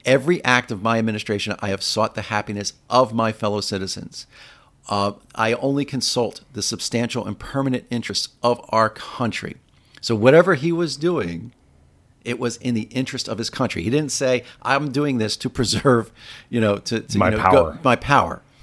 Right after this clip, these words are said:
Speaker 1: And that's, I think, different from where we are today. It's different from, uh,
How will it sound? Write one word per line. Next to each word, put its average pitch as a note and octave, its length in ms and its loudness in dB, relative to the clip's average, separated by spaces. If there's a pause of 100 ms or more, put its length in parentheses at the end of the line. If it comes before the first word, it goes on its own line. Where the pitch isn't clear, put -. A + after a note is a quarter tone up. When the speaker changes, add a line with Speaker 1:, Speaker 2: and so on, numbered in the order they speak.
(120)
Speaker 1:
And A#2 220 0
that's, C#3+ 220 6
I C3 80 2
think, A2+ 260 -6
different A#2 360 -4
from G2+ 400 -6 (260)
where A2 220 0
we A#2 180 0
are G#2 160 -2
today. A2 540 -2 (220)
It's - 200 -8
different A2 400 -6
from, F#2+ 640 -6
uh, G2 220 -6